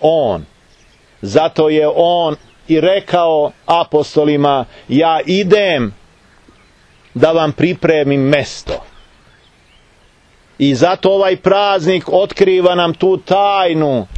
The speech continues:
razbija svaku sumnju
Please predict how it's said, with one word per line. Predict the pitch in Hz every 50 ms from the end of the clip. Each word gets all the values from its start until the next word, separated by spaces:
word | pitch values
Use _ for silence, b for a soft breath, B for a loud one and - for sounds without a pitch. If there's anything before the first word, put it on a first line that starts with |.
| B B B B
razbija | 107 123 156 180 202 175 170 175 208 208 202 196 185
svaku | - - 170 208 214 220 214 - - 202 196
sumnju | - - - 196 208 208 208 214 214 214 214 208 202 190 180 160 139 107